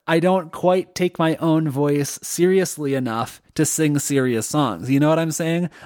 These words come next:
I'm more comfortable singing songs that are joking, where the emphasis is not on, "Oh, what a, what a beautiful melody." It's like, no, I'm singing, like, ridiculous joking songs.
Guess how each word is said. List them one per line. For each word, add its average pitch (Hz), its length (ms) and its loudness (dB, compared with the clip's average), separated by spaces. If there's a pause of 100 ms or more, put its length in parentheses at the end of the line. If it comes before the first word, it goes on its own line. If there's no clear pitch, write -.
I'm 143 180 0
more 175 280 2
comfortable 160 500 -2
singing 139 400 -2
songs 135 380 -2
that 127 100 0
are 120 100 -2
joking, 131 600 0
where 120 340 -2 (260)
the 110 120 -8
emphasis 151 420 0
is 139 140 -2
not 147 460 0
on, 131 280 0 (300)
"Oh, 175 380 2
what 160 180 -2
a, 143 220 -2 (520)
what 180 140 2
a 165 60 2
beautiful 160 420 0
melody." 147 400 2
It's 123 140 -4
like, 151 100 0
no, 156 380 4
I'm 135 160 -2
singing, 160 320 0
like, 139 280 -2
ridiculous 143 920 0
joking 131 460 0
songs. 120 580 -4